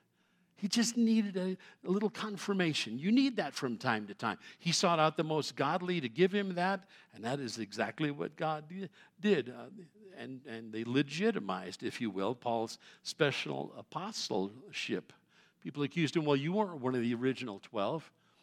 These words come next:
Well, he would have been if they'd have waited long enough. Instead, when Judas Iscariot committed suicide, Peter, <laughs> the guy to whom nothing can happen fast enough, decide, "Hey, we gotta do something about this opening in our ranks.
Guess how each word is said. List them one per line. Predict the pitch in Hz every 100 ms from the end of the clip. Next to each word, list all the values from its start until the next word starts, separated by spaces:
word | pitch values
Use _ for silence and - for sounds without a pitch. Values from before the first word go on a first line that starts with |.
| - - - _ _ _ _
Well, | 190 165 202
he | 165
would | 175 160 254
have | 180
been | 147 165
if | 139
they'd | 160 165
have | 127
waited | 151 220 160 123
long | 113 120
enough. | 123 151 151
Instead, | 120 - 165 165
when | 123 113 131 139
Judas | 113 143 135 -
Iscariot | 117 - 170 156
committed | - 139 131 120
suicide, | - 226 226 123 117 131 - -
Peter, | - 226 254 135 175 160 _ _ _ _ _ - -
<laughs> | 139 _ _ _ - - -
the |
guy | 123 151 170
to | - 175
whom | 156 160
nothing | 147 170 190 151
can | 139
happen | 135 156 131
fast | 107 131 170 -
enough, | 131 101 95 113 - _ - _ _ 139
decide, | 147 180 139
"Hey, | 143 269
we | 214
gotta | 220 233 202
do | 233
something | 233 226 202 175
about | 170 160 160
this | 151 -
opening | 220 190 185 156
in | 143
our | 135 131
ranks. | 170 156